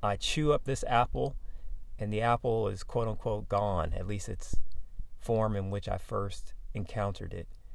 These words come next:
Now it has become a part of this biology, this body, this thing that you call yourself. And some of it remains,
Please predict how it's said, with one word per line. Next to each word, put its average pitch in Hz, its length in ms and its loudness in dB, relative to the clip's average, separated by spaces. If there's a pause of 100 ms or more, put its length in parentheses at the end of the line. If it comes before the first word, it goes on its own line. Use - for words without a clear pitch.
(140)
Now 131 240 4
it 120 60 2
has 123 160 4
become 113 340 -4
a 104 40 -4
part 113 280 -2
of 98 100 -2
this 104 160 -4
biology, 98 640 0
this 90 200 -4
body, 92 540 -2 (380)
this 101 200 -4
thing 101 320 -2
that 92 200 -2 (180)
you 104 120 -4
call 95 400 -2
yourself. 90 720 -2 (1800)
And 110 140 0
some 135 260 2
of 127 100 2
it 131 140 2
remains, 123 640 0